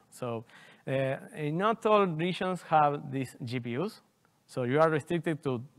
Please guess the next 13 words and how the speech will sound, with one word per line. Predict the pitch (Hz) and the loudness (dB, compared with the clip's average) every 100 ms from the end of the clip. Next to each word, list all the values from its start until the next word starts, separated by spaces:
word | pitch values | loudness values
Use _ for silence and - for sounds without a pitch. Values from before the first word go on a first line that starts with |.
| _ - | _ -2
only | 160 156 | 0 0
this | 131 214 294 160 | 0 -2 -2 -2
list | 156 156 143 | -4 -4 -6
of | 131 | -4
regions. | 135 156 170 254 - _ _ - | -2 -2 -2 -6 -12 _ _ -10
You | 123 | -6
don't | 175 196 | -6 -2
have | 170 147 | -2 -2
G | 151 | -6
P, | 131 135 - | -6 -8 -8
G | - | -6
P | 139 135 | -2 -2
Us | 156 | -2